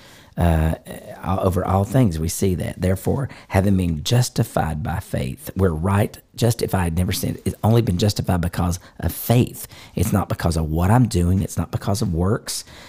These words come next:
but because of my faith. We have peace with God through our Lord Jesus Christ. If you don't have peace, there's no way to express love. We don't understand that.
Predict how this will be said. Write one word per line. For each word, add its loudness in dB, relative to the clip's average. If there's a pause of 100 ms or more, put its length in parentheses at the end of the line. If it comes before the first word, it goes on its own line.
(360)
but -2
because 0
of 4
my 4
faith. 0
We 2
have -2
peace 0 (180)
with -2
God -2
through -4
our -2
Lord -4
Jesus -6
Christ. -8 (320)
If -4
you 6
don't 4
have 0
peace, 0 (220)
there's 4
no 6
way 6
to -2
express -2
love. -12
We -2
don't 4
understand 2
that. -6